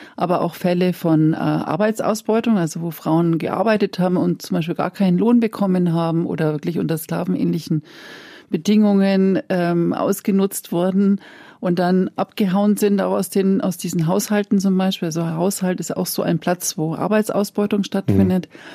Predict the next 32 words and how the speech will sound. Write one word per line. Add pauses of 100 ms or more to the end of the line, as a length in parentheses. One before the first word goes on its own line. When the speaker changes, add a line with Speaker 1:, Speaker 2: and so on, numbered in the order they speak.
(260)
Speaker 1:
Und
dann
hatten
wir
auch
Fälle
von
Zwangsverheiratung.
Und
Zwangsverheiratung
ist
ja
nach (380)
E-U-Gesetzgebung,
ähm,
auch
eine
Form
des
Menschenhandels.
Speaker 2:
Mhm. (420)
Ähm,
gehen
wir
mal
auf
das
Thema
Zwangsheirat
vielleicht
ein.
Was